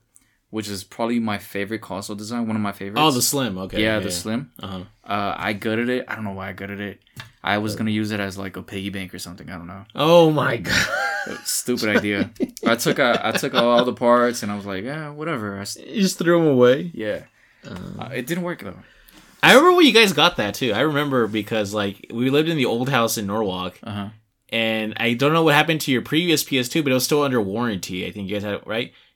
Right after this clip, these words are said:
Speaker 2: You returned to GameStop, and you're like, "Oh, like, we're here to, for, like, swap it, exchange it for a new P S two." And I'm like, "Oh, we don't have any of the old ones, but we have, like, the new Slim model."
Speaker 1: Was that
Speaker 2: That's what
Speaker 1: Yes.
Speaker 2: Josie told me. That's what your brother told me.
Speaker 1: All right.
Speaker 2: The, the old one messed up, or something was wrong with the disc tray, or something was going on.
Speaker 1: Uh-huh.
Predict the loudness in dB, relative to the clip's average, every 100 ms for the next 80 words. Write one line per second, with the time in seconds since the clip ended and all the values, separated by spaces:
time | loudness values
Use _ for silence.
0 | -6 -4 -2 0 0 0 -2 -2 0 2
1 | 0 -2 -4 -4 -2 0 0 -2 -4 -6
2 | -6 -6 -6 -4 -8 -12 -12 -8 -2 0
3 | 0 -2 -2 -4 -4 -6 -6 -6 -4 -6
4 | -4 -6 -6 -8 -10 -10 -14 _ _ _
5 | _ _ _ _ -2 0 2 4 6 6
6 | 4 4 4 4 2 0 0 2 2 0
7 | 0 0 0 0 -2 -2 -4 -6 -8 -10
8 | -8 -6 -6 -6 -6 -10 _ _ -2 2
9 | 2 2 2 0 -2 -4 -4 -4 -2 -2
10 | -2 -8 -10 -10 -10 -12 -16 _ -8 -4
11 | -2 0 2 4 4 2 0 0 2 2
12 | 0 0 -2 -2 -2 -4 -4 -6 -6 -4
13 | -4 -4 -6 -6 -6 -6 -4 -6 -6 -10
14 | -10 -12